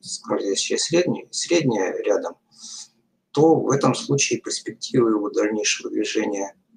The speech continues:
э, вверх, э, будут более, скажем так, э, очевидны.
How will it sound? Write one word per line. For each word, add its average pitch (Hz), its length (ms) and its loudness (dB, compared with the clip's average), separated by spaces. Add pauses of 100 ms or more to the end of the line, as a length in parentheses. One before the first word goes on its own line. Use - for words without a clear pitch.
(800)
э, 104 220 -4 (100)
вверх, 156 360 0
э, - 220 0 (460)
будут 143 380 -4
более, 135 480 4 (240)
скажем - 580 -10
так, - 120 -12 (380)
э, - 240 -10 (1600)
очевидны. - 760 -2